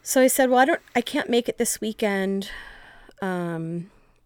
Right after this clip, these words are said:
he said, "Well, my, my coworker, or my friend, or what, however he used his words, can, can even bring him to you if you want."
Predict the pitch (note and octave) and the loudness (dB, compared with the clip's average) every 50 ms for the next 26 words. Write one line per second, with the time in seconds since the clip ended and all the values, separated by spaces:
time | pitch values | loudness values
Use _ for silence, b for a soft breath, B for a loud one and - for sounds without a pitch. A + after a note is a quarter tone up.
0 | _ _ _ _ _ - - - G3+ - - F#3+ F3+ F#3+ G3 G3 F#3 F#3 - G#3 | _ _ _ _ _ -14 -10 -8 -6 -6 -4 -4 -4 -4 -4 -4 -4 -6 -6 -6
1 | F3+ F3 E3+ E3 E3+ - - - D#4 E4+ F4 D#4 C4+ _ - F#3+ F3 F3 F3+ F#3+ | -6 -6 -6 -6 -8 -8 -6 -4 -2 -2 -2 -4 -4 _ -6 -4 -4 -2 -2 -2
2 | F#3 F#3 F#3+ F3+ F3+ F#3 - - A#3+ A3+ G#3 F#3+ G3 G#3 A3 A3 G#3+ G3+ F3 F#3+ | -2 -4 -4 -4 -6 -6 -4 -2 -2 0 0 0 -2 -2 -2 -4 -6 -8 -8 -8
3 | F#3+ F3 E3+ - - F#3 F#3 F#3+ F#3+ G3 G3+ F#3+ F3 F#3 F3+ E3+ E3+ E3+ E3 E3+ | -8 -8 -8 -8 -6 -6 -4 -4 -6 -6 -8 -10 -8 -8 -6 -6 -6 -6 -6 -8
4 | - - - F3+ F3+ F3+ F3 - F3 D#3+ D3+ D3 D#3+ E3+ - B B B B B | -10 -12 -12 -10 -10 -10 -10 -8 -8 -8 -8 -8 -10 -10 -12 B B B B B
5 | B B B B B B B B B B - - G#3+ G3+ G3 G3 G3 - - - | B B B B B B B B B B -8 -4 -2 -2 0 -2 -4 -6 -10 -10
6 | - G#3+ G3 F#3+ - - G#3 G3 F#3+ F#3 F#3 F3+ F3 _ _ - G#3 C#4 B4+ C#5 | -6 -4 -4 -4 -4 -4 -4 -4 -4 -4 -4 -4 -6 _ _ -2 0 0 0 0
7 | - B3 G3 E3+ E3+ - - G3 F3 E3 D#3+ D#3+ E3 A#3 F4+ - - - - G#3 | -2 -2 -2 -2 -2 -4 -4 -4 -2 -2 -2 -2 -2 -4 -6 -8 -12 -10 -6 -4
8 | F3+ E3+ F3 A3+ E4+ F#4+ E4 - | -4 -2 -2 -4 -4 -4 -6 -8